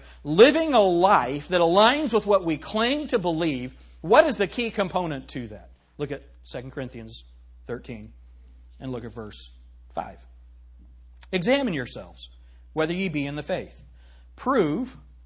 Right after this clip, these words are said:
I love this, "your own selves." There, there's an emphasis there, isn't it? Uh, I, I love it. I, I always think it's so funny. Have you ever done this? "Boy, I wish so-and-so was here to hear this."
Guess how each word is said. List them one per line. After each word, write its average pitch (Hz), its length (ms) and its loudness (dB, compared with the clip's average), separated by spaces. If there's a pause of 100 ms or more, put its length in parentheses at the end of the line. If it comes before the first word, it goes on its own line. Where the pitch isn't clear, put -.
(300)
I 175 80 2
love 214 260 -2
this, 139 300 -8 (120)
"your 170 320 -2
own 139 460 -2 (280)
selves." - 680 -8 (760)
There, 139 120 -10
there's 147 220 -6
an 147 80 -8
emphasis 180 500 -6
there, 123 200 -6
isn't 127 200 -10
it? 101 140 -20 (680)
Uh, 120 40 -18 (720)
I, 143 100 -8
I - 20 -6
love 127 340 -8
it. 95 140 -20 (920)
I, 139 120 -12 (120)
I - 20 -2
always 180 260 -2
think 165 160 -8
it's - 160 -16
so 160 140 -8
funny. 117 420 -14 (840)
Have 151 100 -10
you 156 60 -4
ever 180 140 -6
done 160 180 -4
this? 170 320 -12 (280)
"Boy, 139 100 -8
I 143 80 -6
wish 143 200 -10
so-and-so 151 300 -12
was 110 140 -16
here 110 120 -16
to 98 60 -18
hear 101 160 -18
this." 98 280 -20